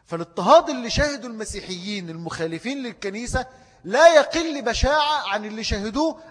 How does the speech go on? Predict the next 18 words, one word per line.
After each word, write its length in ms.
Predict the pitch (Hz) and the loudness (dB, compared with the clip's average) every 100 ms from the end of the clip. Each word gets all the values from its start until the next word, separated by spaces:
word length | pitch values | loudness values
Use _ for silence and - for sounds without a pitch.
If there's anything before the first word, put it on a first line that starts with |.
| - | -2
أيام 220 | 220 240 | -2 -2
ما 60 | |
كانت 240 | 208 240 208 | -6 -8 -10
الدولة 300 | 165 208 190 | -4 -2 0
وثنية. 380 | 165 143 127 101 - - _ _ _ _ _ _ _ _ _ - _ _ | 0 -2 -4 -18 -20 -20 _ _ _ _ _ _ _ _ _ -20 _ _
ولم 240 | 143 170 190 | -8 -6 -2
يقف 300 | 226 208 175 | -2 -4 -6
الأمر 280 | 190 208 | -6 -4
عند 200 | 175 156 | -4 -4
هذا 240 | 156 196 180 | -4 -2 -4
الحد، 420 | - 226 233 175 | -2 -2 -2 -6
ولا 160 | 175 190 | -4 -4
سيما 320 | - 180 196 | -6 -4 0
بعد 240 | 170 151 | 0 -2
أن 120 | 156 | -6
اتضح 380 | 147 - 208 185 | -8 -6 -4 -4
للكنيسة، 600 | 156 - 151 190 196 233 165 | -6 -8 -8 -6 -8 -10 -12
الكنيسة 500 | - 156 208 254 | -12 -10 -6 -6